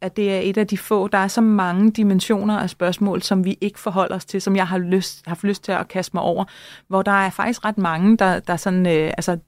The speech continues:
alene det udtrykket retoriske spørgsmål, altså det er noget, vi, vi alle sammen,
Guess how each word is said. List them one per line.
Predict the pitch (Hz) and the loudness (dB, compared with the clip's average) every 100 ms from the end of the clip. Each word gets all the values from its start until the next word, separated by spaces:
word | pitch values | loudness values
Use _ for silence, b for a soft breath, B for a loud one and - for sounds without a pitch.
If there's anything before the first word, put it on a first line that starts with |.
| _ | _
alene | 180 196 214 | 0 4 6
det | 208 208 196 b b b | 6 4 0 b b b
udtrykket | 220 240 - 170 165 | 0 2 2 0 0
retoriske | 175 220 - - | 0 2 0 -4
spørgsmål, | - 175 170 175 - | -6 -4 -4 -6 -4
altså | 165 | 0
det | 180 | 4
er | |
noget, | 208 196 208 | 6 6 4
vi, | 202 190 175 | 2 0 0
vi | 185 | 0
alle | 180 196 | 2 2
sammen, | - 185 185 180 | 0 0 0 -2